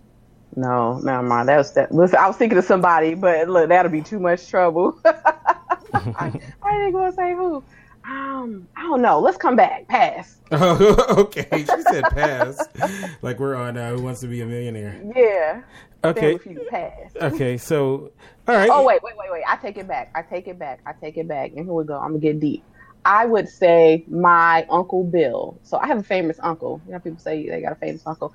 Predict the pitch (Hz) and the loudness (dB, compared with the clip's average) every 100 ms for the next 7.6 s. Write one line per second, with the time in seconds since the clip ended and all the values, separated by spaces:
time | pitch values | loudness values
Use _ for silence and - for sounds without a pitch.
0 | - 135 101 170 202 190 202 269 269 220 | -12 -8 0 4 4 4 4 0 0 2
1 | 220 - 202 190 165 156 160 180 226 _ | 2 -2 -2 0 2 0 -2 -6 -12 _
2 | _ 165 160 170 185 202 156 170 165 - | _ -6 -2 2 2 2 2 2 0 -2
3 | 151 147 143 - 165 170 143 139 139 139 | 0 0 -4 -6 -8 -4 -4 -2 -4 -6
4 | - 139 - 143 - 139 131 143 143 139 | -8 -10 -8 -8 -10 -16 -14 -14 -12 0
5 | 170 180 180 175 175 175 170 175 190 _ | 4 6 6 6 6 4 2 -4 -12 _
6 | _ _ _ _ _ _ _ _ _ _ | _ _ _ _ _ _ _ _ _ _
7 | _ - 226 156 80 | _ 4 6 6 2